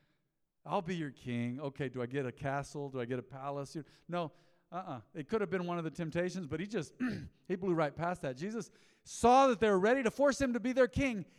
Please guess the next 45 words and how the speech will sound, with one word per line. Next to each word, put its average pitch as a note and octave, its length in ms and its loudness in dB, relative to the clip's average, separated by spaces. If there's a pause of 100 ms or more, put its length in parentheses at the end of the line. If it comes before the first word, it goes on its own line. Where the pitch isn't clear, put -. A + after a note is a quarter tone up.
(160)
He A3+ 160 0
slipped D4 500 2
away C4 460 4
into A3 260 -4
the G#3+ 120 2
hills F3+ 640 -2 (1400)
by C#3 160 0
himself. C#3 600 -4
Once - 200 -4
again, F3+ 380 -2 (200)
he C#3+ 120 -4
went D#3 240 -2
to F#3 80 2
isolation, F3+ 840 2 (260)
but D3+ 100 0
he C#3 80 0
focused G3+ 540 -2
on F3 180 0
his D3 180 -4
mission. F#3+ 320 -4
His E3+ 200 -4
mission G3 340 -4
wasn't E3+ 300 -2
to D3+ 80 -6
be D3+ 100 -2
the C3+ 120 -2
physical C#3+ 360 -6
king D#3+ 260 -6
at C3 100 -4
that A#2 180 -4
time. B2+ 220 -4 (260)
One A3 200 6
day, D4 100 8
according B3 360 8
to G#3 80 -2
Scripture, E3+ 420 -2 (220)
he A3+ 180 -2
will G3 220 2
be E3 160 -2
the C#3+ 120 -4
king D3+ 340 -4
of B2+ 80 -6
all B2+ 140 -2
the B2+ 120 -6
earth. A#2 320 -10